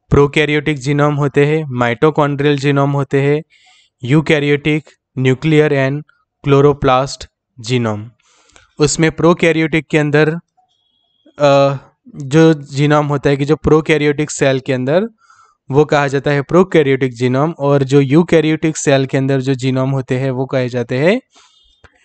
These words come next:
यूकैरियोटिक जीनोम। उसके एग्जांपल है ये न्यूक्लियर जीनोम, mitochondrial and chloroplast। ये chloroplast, nuclear and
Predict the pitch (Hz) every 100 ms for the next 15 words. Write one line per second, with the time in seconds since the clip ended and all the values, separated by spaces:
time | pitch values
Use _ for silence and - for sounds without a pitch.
0 | _ 127 165 180 175 170 170 170 135 156
1 | 156 151 139 - 156 139 151 147 139 147
2 | 147 143 151 160 _ _ _ _ _ -
3 | 135 143 139 156 156 147 147 147 143 147
4 | 147 _ _ - 127 131 156 147 143 139
5 | 135 135 135 131 131 170 - _ _ _
6 | _ 151 139 123 - 120 110 104 - -
7 | _ _ _ _ - 131 - 131 151 147
8 | 147 147 156 - - _ 127 123 120 143
9 | 139 135